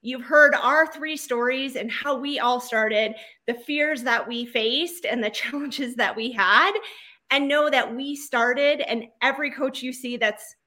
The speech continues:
ahead of you just in time or practice has started exactly like you did. And so just start,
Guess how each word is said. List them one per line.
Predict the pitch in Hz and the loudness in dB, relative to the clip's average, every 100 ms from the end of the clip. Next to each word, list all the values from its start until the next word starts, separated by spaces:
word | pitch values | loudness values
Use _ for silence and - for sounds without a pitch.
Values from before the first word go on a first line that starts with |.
| _ | _
ahead | 208 - 233 | -8 0 2
of | 240 233 | 2 -2
you | 233 240 247 | -6 -6 -6
just | 233 226 - | -4 -6 -4
in | 208 226 | -6 -6
time | - 262 240 240 240 | -2 0 2 0 -2
or | 220 202 214 196 190 - - - | -4 -4 -2 -2 -2 -6 -14 -20
practice | _ 233 214 - - 302 427 440 - - _ _ _ _ _ | _ 4 4 4 4 4 4 -2 -8 -20 _ _ _ _ _
has | - 392 | -6 -6
started | - - 320 320 294 | -4 0 0 0 -2
exactly | 247 233 196 254 254 269 262 254 | -4 -6 -6 -4 -4 -4 -6 -4
like | 247 220 214 | -2 -4 -4
you | 208 208 | -8 -10
did. | 196 - - _ | -10 -12 -16 _
And | 254 254 | -2 -2
so | 247 269 247 240 240 - _ _ _ _ _ | 0 2 2 0 -2 -16 _ _ _ _ _
just | - 294 294 - | -4 -4 -4 -8
start, | - 247 247 330 - | 0 2 4 2 -4